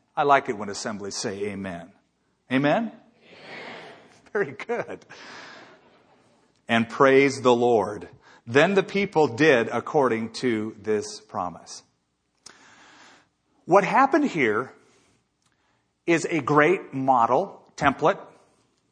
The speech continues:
example, illustration for any counselor, any mature Christian who wants to mentor or counsel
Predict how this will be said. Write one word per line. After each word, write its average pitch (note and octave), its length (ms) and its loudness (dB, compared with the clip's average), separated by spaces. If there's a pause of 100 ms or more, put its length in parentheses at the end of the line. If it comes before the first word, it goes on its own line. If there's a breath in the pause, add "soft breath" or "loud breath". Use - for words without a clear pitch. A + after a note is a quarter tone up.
(400)
example, D3 720 -2 (1160)
illustration C3 720 -2 (800)
for D3+ 180 -4
any E3+ 160 -4
counselor, B2+ 580 -2 (1000 soft breath)
any F#3+ 180 -2
mature F3+ 400 0
Christian E3 480 -2
who C#3 100 -2
wants C#3+ 260 0
to C#3 80 -4
mentor C#3+ 440 0
or B2 140 0
counsel C3+ 720 -2